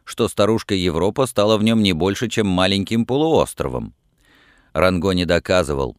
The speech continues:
все эти лютеране могут выкрасть несколько епископств в Британии, Голландии и Северной Германии, но неизбежно потерпят поражение от тех, кто владеет миром.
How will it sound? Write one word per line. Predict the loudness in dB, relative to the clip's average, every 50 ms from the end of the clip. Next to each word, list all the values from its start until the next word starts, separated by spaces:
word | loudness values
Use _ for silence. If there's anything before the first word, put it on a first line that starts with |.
| _ _ _ _ _ _ _ _
все | -12 -10 -4 0 2 4 4 4 4 2
эти | 2 0 0 2 2 2
лютеране | 0 0 -2 -2 -2 0 0 2 2 2 2 2 0 -2 -4 -8 -12 _ _ _ _ _ _ -20 _ _
могут | 2 4 4 4 4 2 0 0
выкрасть | -2 -2 0 0 0 0 0 0 -2 -2 -2 -8 -10 -6
несколько | -2 -2 -2 -2 -2 -4 -6 -4 -2 -2
епископств | -2 0 -2 -2 -2 -4 -4 -4 -4 -4 -4 -4 -6 -12 -16 -18 -20 -20 _ _
в | -8 -6 -6 -2
Британии, | 0 2 2 2 2 0 0 2 2 2 0 0 -2 -2
Голландии | -2 0 2 4 4 4 2 2 0 0 0 0 -2 -2 -2 -2 -2 -4
и | -4
Северной | -2 0 0 2 2 2 0 0 -2 -2
Германии, | -2 0 -2 0 2 2 0 2 0 -2 -4 -6 -8 -12 _ _ _ _ _ -20 -20 -20 -20 _ _
но | -4 -2 0 2 2
неизбежно | 4 4 4 2 2 0 -2 -6 -4 0 2 4 4 4 2 2 0 0 0 2
потерпят | 2 2 2 2 2 0 0 0 0 -2 -2
поражение | 0 0 2 2 2 2 2 0 0 0 0 0 0 0
от | -2 _
тех, | -4 -2 0 0 0 -2 -8
кто | -14 -4 0 0 0
владеет | 2 2 0 0 2 2 0 0 0 -2 -4 -4
миром. | -2 0 2 2 2 0 0 -4 -8